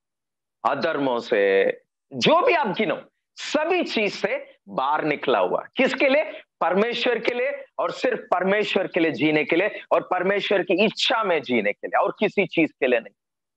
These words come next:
कई बार हम बोलते हैं, "मैंने तो उद्धार पा लिया है।" हम बोलते हैं ना, "उद्धार मैंने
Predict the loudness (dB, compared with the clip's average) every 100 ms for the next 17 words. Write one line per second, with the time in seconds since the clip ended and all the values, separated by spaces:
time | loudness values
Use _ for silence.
0 | _ _ _ _ -2 2 2 2 0 0
1 | 2 2 2 -2 -2 -8 -20 _ _ -4
2 | 2 2 4 4 4 4 2 2 2 2
3 | 4 4 4 0 -10 _ _ _ _ _
4 | _ _ _ _ _ _ _ _ -2 2
5 | 4 4 2 4 4 4 4 0 0 0
6 | 0 -2